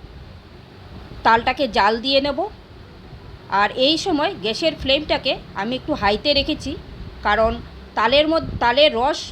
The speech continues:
বার করার সময় আমি কিছু জল ব্যবহার করেছিলাম, তাই সেই জলটাকে আমার পুরো টানিয়ে নিতে হবে। আর এইভাবে নাড়িয়ে নাড়িয়ে আমি তালের রসটাকে জাল দেব আর জলটাকে শুকিয়ে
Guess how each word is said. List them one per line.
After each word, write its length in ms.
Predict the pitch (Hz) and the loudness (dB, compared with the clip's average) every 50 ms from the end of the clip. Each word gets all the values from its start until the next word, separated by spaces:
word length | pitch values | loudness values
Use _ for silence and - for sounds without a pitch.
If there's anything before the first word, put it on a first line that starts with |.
| - - - - - | -14 -16 -14 -8 -2
বার 180 | 220 214 233 262 - 311 | 0 2 2 2 2 0
করার 240 | 320 339 349 359 - - | 2 2 0 -2 -4 -4
সময় 300 | 370 320 254 233 269 349 - - - - - - 202 | -4 -2 -2 -2 -4 -6 -8 -12 -18 -14 -10 -8 -6
আমি 140 | 214 254 302 294 - | -4 -4 -6 -6 -8
কিছু 200 | 285 269 - 381 349 208 | -10 -8 -6 -6 -4 0
জল 160 | 220 214 208 233 247 | 2 2 2 2 2
ব্যবহার 380 | 247 240 247 269 277 302 311 311 - | 2 2 2 2 2 2 2 2 2
করেছিলাম, 440 | 285 269 277 269 - 233 214 214 277 - - - - - - - - - - - | 2 2 0 0 -2 -4 -4 -4 -6 -6 -8 -12 -14 -12 -14 -14 -14 -16 -12 -6
তাই 160 | - 202 226 | -4 -4 -4
সেই 220 | 220 - 277 262 269 | -2 0 0 0 2
জলটাকে 500 | - 233 226 240 262 - 311 302 - 330 | 2 2 2 2 2 0 -2 -2 0 0
আমার 220 | 311 294 294 359 381 - | 0 2 2 0 -2 -4
পুরো 140 | 294 294 392 415 - | -6 -6 -6 -2 0
টানিয়ে 320 | 247 214 214 233 247 254 | 0 0 0 0 -2 -4
নিতে 240 | 254 247 233 - 233 | -4 -4 -4 -2 -2
হবে। 260 | 208 208 202 202 294 415 - - - - - - - - - - - - - - - - - - - - - - - - - - - - - - 190 | 0 0 0 -2 -4 -6 -8 -16 -18 -18 -18 -16 -16 -16 -16 -14 -16 -14 -14 -14 -16 -16 -18 -16 -16 -16 -16 -16 -18 -18 -18 -16 -12 -6 -2 2 2
আর 80 | 202 196 220 254 | 2 4 4 4
এইভাবে 300 | 277 311 294 302 277 320 311 269 | 4 4 4 4 4 4 2 4
নাড়িয়ে 260 | 233 214 233 277 302 | 2 2 2 0 0
নাড়িয়ে 300 | 294 311 294 269 277 320 339 254 | 0 0 0 0 0 0 0 0
আমি 120 | 247 269 - - | -2 -2 -4 -2
তালের 280 | 226 226 226 269 311 - - - - - - - 202 | -2 0 2 0 0 -2 -4 -18 -20 -20 -12 -6 -2
রসটাকে 400 | 202 214 214 - - 269 - 277 254 202 | -2 -2 -2 -2 -4 -2 -2 -2 0 2
জাল 160 | 226 202 214 220 220 | 2 2 2 2 0
দেব 160 | 240 233 226 339 466 - - - - - | 0 0 0 -2 -2 -4 -12 -18 -10 -4
আর 140 | - 196 214 190 165 | 0 0 0 0 2
জলটাকে 400 | 240 226 240 247 - 294 285 427 453 | 2 2 2 2 -2 -4 -4 -4 -8
শুকিয়ে 380 | - 285 247 - 247 233 208 | -8 -10 -10 -8 -6 -4 -4